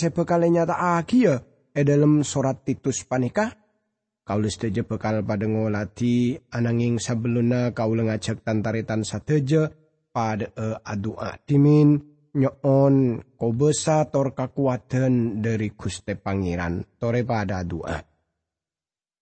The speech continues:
Du Guste abdi dalem, asokor kajunan dalem, seampun apareng bekto setalebet saena ka abdi dalem.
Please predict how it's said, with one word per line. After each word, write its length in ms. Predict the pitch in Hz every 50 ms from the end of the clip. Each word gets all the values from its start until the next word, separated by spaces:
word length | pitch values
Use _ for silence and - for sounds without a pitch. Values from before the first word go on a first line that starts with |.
| _ _ _ _ _ _ _ _ _ _ _ _ _ _ _ _ _ _
Du 240 | - 156 165 165 -
Guste 320 | - 233 220 - - - 240 233
abdi 240 | 214 190 - - 196
dalem, 800 | 165 175 165 156 147 147 147 147 143 135 131 123 120 123 131 127 127 - _ _ _ _ _ _ _
asokor 640 | - 123 - - 165 - _ _ 190 190 185 185 156
kajunan 400 | 156 139 131 139 135 135 135 131
dalem, 560 | 123 - 127 123 117 120 120 120 113 107 104
seampun 800 | 98 - - 113 - 131 139 135 131 - - 143 139 139 135 -
apareng 560 | - - 135 - - 127 127 139 135 139 135 127
bekto 720 | 131 139 - _ _ _ _ - 143 139 135 135 135 127
setalebet 640 | - 143 135 135 139 139 139 139 139 139 135 - -
saena 480 | - 135 131 135 147 143 143 139 131
ka 160 | - 113 120 156
abdi 320 | 143 - _ 156 127 -
dalem. 400 | 151 143 135 131 143 147 151